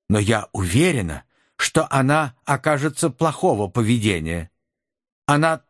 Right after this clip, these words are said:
так много о себе думает, что и говорить с людьми не хочет. По рассказам Сквайра Джонса,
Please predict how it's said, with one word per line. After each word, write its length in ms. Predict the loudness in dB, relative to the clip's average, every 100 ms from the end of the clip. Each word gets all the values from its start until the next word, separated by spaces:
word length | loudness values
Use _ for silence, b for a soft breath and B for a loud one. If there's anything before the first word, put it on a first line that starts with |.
| _ _
так 260 | 0 0 -2
много 680 | 2 4 4 2 0 -2 -4 b b
о 100 | 0
себе 320 | 0 2 2
думает, 500 | 2 2 2 2 0 B B
что 220 | -4 2
и 100 | 2
говорить 460 | 2 2 2 0 0
с 100 | 0
людьми 300 | 0 2 2
не 120 | 2
хочет. 560 | 0 -2 -2 -6 -12 _ _ _ _ _ _ _ _ -2
По 100 | 0
рассказам 500 | 0 -2 -2 0 0
Сквайра 520 | -2 -2 0 0 -2
Джонса, 560 | -2 -2 -2 -2 -6